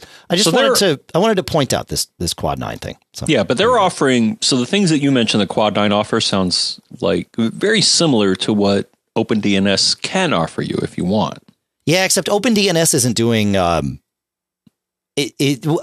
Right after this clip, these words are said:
Speaker 1: well, they're not doing
Speaker 2: Well, they have a
Speaker 1: I P V six
Speaker 2: block. I, I think
Speaker 1: quite
Speaker 2: D-,
Speaker 1: yet.
Speaker 2: I think they have a block list.
Speaker 1: Oh,
Speaker 2: So
Speaker 1: they have a configurable block list. It's awesome. Yeah. Yeah, you can control it for your own network.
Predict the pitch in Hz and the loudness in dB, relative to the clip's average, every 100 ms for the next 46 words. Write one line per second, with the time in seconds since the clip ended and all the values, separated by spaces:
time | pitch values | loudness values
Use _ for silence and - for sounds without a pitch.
0 | 151 139 101 101 131 151 180 139 120 147 | 0 2 2 2 2 2 0 0 2 2
1 | 175 196 247 226 135 143 143 147 156 151 | 2 2 2 2 2 2 2 2 2 2
2 | 254 240 117 175 151 147 - 180 208 226 | 2 2 2 2 2 0 0 -2 0 0
3 | 202 165 117 92 98 92 - 71 - 156 | 2 2 0 0 0 0 -2 -4 0 2
4 | 175 87 78 131 123 127 110 110 - 190 | 2 2 0 0 2 0 0 0 0 0
5 | 156 80 85 78 69 76 67 - 76 107 | 0 0 -2 -2 -4 -4 -4 -4 -4 0
6 | 107 - - 71 - - 107 135 - - | 0 0 -2 -8 -10 -2 2 2 -2 -10
7 | _ - 120 101 127 147 123 120 123 113 | _ -4 0 0 2 2 2 2 2 2
8 | - 87 85 110 98 73 65 53 | 2 0 2 2 2 0 -6 -10